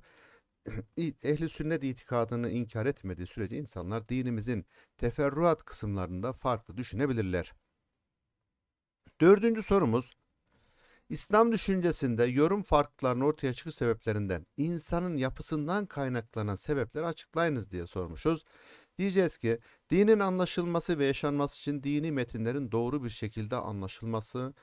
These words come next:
dini metinlerin doğru bir şekilde yorumlanması gerekir değil mi? Bu anlama ve yorumlama insan tarafından yapılmaktadır. İnsan düşünen, sorgulayan, sebep ve sonuçlar araştıran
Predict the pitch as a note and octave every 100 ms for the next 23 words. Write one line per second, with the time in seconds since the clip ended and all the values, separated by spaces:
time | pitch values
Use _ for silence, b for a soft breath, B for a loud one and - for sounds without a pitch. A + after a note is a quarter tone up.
0 | b B2+ B2 A2 G#2 G2 F#2 F#2+ A#2+ A2+
1 | A#2 G#2 F2 F2 E3+ D#3 D#3+ D#3 D#3 D3
2 | C#3 A2+ F#2 - G2 F#3+ G3 F#2 E2 B
3 | B B B _ F3 G#3+ G#3+ G3+ G#3 G3
4 | E3 D3 D#3 D3+ A2+ A#2+ C#3+ - F3 F3+
5 | E3 D#3+ E3 E3 C#3+ B2+ A#2 G#2+ G2+ F2+
6 | - _ _ _ b b b b b _
7 | _ _ C3+ E3+ - A3 G#3 B2+ - C#3+
8 | C#3 B2+ C3 - - A2 A2 A#2+ B2+ B2
9 | A#2+ A2 - F#2+ D#3+ - D#3 - C#3 B2+
10 | C3 B2 A2+ - D#3